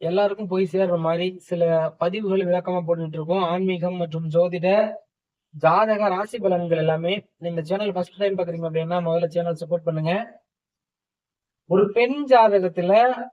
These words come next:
அரசு வேலை கிடைக்கக்கூடிய யோகம் இருக்கிற மாதிரி கிரக நிலைகள் என்ன மாதிரி இருக்கும் அப்படிங்கிறது ரொம்ப தெள்ள தெளிவா நீங்களே உங்க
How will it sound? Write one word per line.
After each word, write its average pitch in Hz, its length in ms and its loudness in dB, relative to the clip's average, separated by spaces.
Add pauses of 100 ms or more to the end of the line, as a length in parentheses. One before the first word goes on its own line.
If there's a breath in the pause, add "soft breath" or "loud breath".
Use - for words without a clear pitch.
(160)
அரசு 254 480 2
வேலை 208 340 4 (120)
கிடைக்கக்கூடிய 185 680 -2 (420)
யோகம் 208 420 2 (200)
இருக்கிற 190 340 2
மாதிரி 170 380 0 (180)
கிரக 214 280 2
நிலைகள் 220 440 0 (100)
என்ன 185 260 -2
மாதிரி 196 320 2
இருக்கும் 185 380 0 (100)
அப்படிங்கிறது 165 520 -2 (720)
ரொம்ப 190 240 4 (100)
தெள்ள 208 340 2
தெளிவா 220 440 2 (400)
நீங்களே 214 400 0
உங்க 208 240 0